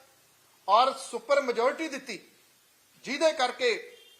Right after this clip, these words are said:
ਭਗਵੰਤ ਸਿੰਘ ਮਾਨ ਹੋਰਾਂ ਦੀ ਸਰਕਾਰ ਨੇ ਇਹ ਪਹਿਲੇ ਦਿਨ ਗੱਲ ਆਖੀ ਸੀਗੀ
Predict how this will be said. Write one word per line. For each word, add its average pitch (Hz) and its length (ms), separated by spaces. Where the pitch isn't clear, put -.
ਭਗਵੰਤ 220 440
ਸਿੰਘ 269 200
ਮਾਨ 226 360
ਹੋਰਾਂ 247 260
ਦੀ 240 180
ਸਰਕਾਰ 226 640
ਨੇ 220 200
ਇਹ 233 240
ਪਹਿਲੇ 311 380
ਦਿਨ 302 120
ਗੱਲ 233 280
ਆਖੀ 208 340
ਸੀਗੀ 220 440